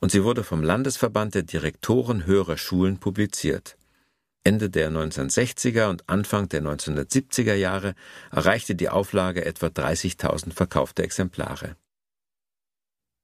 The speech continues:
Während der turbulenten neunzehnhundertsechziger Jahre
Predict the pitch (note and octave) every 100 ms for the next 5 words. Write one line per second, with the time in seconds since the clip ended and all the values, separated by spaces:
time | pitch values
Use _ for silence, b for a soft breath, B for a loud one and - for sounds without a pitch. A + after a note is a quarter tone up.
0 | _ - G2+ A#2 B2+ G#2 F#2 F2+ - -
1 | F#2 F#2 C#3 - G#2 F2 - F#2 G2+ G2+
2 | F2 F2+ F2 C3+ - - E2 D#2+ E2 F#2
3 | G#2